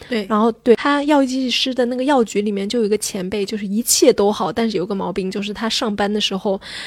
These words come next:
Speaker 2: <sighs> 大家是要谁来得早，谁就要把那个门打开，
Speaker 1: 开门。
Speaker 2: 开门。他那个前辈明明每天都来得很早，但是他就在，坐在车里面，他就是不开门，他就躲在那里。每次都是我们的女主到了之后把门开开，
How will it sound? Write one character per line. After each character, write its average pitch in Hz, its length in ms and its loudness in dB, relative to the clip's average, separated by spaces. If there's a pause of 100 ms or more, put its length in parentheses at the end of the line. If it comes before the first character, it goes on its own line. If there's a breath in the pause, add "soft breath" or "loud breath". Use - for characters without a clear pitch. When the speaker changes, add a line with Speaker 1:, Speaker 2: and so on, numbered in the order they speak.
(340 loud breath)
Speaker 2:
<sighs> - 680 -16
大 277 100 2
家 254 160 6
是 277 220 4
要 269 280 10 (440 loud breath)
谁 262 320 10
来 247 180 8
得 269 100 2
早， 180 360 2
谁 220 180 4
就 240 100 2
要 233 100 4
把 185 160 -4
那 196 100 -4
个 220 220 2
门 202 200 0
打 240 240 2
开， - 0 -
Speaker 1:
开 - 0 -
门。 233 380 4 (100)
Speaker 2:
开 269 220 0
门。 208 320 0 (380 loud breath)
他 - 140 -2
那 320 100 0
个 285 80 2
前 226 200 -2
辈 220 140 4
明 269 220 6
明 240 200 6
每 214 140 2
天 220 180 0
都 226 120 0
来 214 160 0
得 226 80 0
很 220 260 0
早， 233 160 0
但 240 140 0
是 226 60 0
他 226 140 -6
就 226 120 -6
在， 214 140 -2
坐 226 160 -2
在 214 140 0
车 - 220 -4
里 214 60 -2
面， 208 140 -2
他 254 140 -4
就 440 140 10
是 - 100 4
不 - 100 -2
开 - 160 -6
门， - 180 -10 (240 loud breath)
他 294 140 -6
就 302 100 0
躲 165 200 0
在 196 140 -2
那 202 100 -2
里。 190 200 -6
每 202 120 -4
次 196 120 -8
都 214 100 0
是 233 100 0
我 220 40 4
们 202 80 -4
的 214 80 0
女 208 220 0
主 190 160 -4
到 208 200 2
了 196 120 0
之 - 100 -4
后 220 140 0
把 196 140 0
门 185 160 -4
开 214 180 -2
开， 220 200 -2